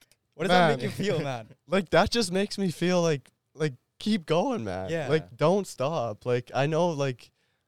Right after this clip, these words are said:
Speaker 2: that, it's funny 'cause I use that, like, I always use that audio over my, like, uh, like, my, like, hype videos kinda
Speaker 1: Yeah, yeah.
Speaker 2: thing.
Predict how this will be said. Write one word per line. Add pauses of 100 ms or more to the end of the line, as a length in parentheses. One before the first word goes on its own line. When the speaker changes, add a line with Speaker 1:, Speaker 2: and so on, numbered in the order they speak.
(380)
Speaker 2:
that,
it's
funny
'cause
I
use
that,
like, (180)
I
always
use
that
audio
over
my,
like,
uh,
like,
my,
like,
hype
videos
kinda
Speaker 1:
Yeah,
yeah.
Speaker 2:
thing.